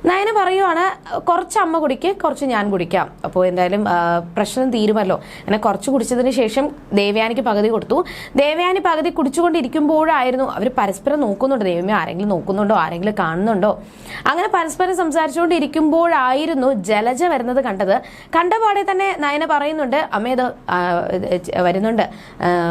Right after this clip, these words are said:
ആ, ചെറിയമ്മ വരുന്നുണ്ട്, ആ, ഇത് ജലജ വരുന്നുണ്ടെന്നൊക്കെ" നയന പറഞ്ഞു.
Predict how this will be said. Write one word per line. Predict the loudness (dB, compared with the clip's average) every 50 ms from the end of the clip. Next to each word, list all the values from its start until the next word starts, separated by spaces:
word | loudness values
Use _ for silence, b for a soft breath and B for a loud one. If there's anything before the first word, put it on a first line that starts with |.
| 0 -2 -2 -2
ആ, | -2
ചെറിയമ്മ | 0 0 0 2 2 2 2 2
വരുന്നുണ്ട്, | 2 2 0 0 0 2 0 0 0 -2 -2
ആ, | 0
ഇത് | 0 0 2 2 0 0 0 -2 -4 -4 -4 -4
ജലജ | 0 0 0 0 0 0 0 -2 -2 0
വരുന്നുണ്ടെന്നൊക്കെ" | 0 0 0 2 2 2 2 0 0 0 0 0 0 -2 -2 -4 -4
നയന | -2 0 0 0
പറഞ്ഞു. | 0 0 -2 0 0 0 -2 -2